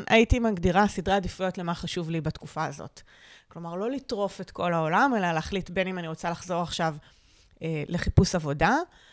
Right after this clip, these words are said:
אז מה הפעולות ההכרחיות? מה המינימום, כמו אם וי פי כזה, מה המינימום שאני צריכה לעשות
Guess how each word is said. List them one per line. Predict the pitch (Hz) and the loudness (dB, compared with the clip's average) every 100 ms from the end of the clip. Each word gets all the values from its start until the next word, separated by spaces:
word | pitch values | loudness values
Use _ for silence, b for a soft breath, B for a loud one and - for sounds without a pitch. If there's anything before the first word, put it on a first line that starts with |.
| b - | b -6
אז | 180 175 | -4 0
מה | 190 240 277 214 185 | 4 6 6 4 2
הפעולות | - 185 190 226 | 0 -2 -2 -2
ההכרחיות? | 196 - 160 - 175 170 151 - | -2 -4 -8 -6 -4 -2 -2 -6
מה | 196 220 | -4 -4
המינימום, | 214 226 233 233 220 214 202 b | -2 -4 -4 -2 -2 -4 -8 b
כמו | - 214 | -4 0
אם | 226 | 0
וי | 185 | -2
פי | - 240 | 0 0
כזה, | 226 190 175 160 B B 220 - | 2 2 2 0 B B -14 -8
מה | 208 226 240 | -2 0 0
המינימום | 226 240 254 262 | 0 -2 -4 -6
שאני | 226 196 180 | -6 -6 -8
צריכה | - 220 | -4 0
לעשות | 202 175 - 220 311 339 | 0 0 -2 -2 -2 -2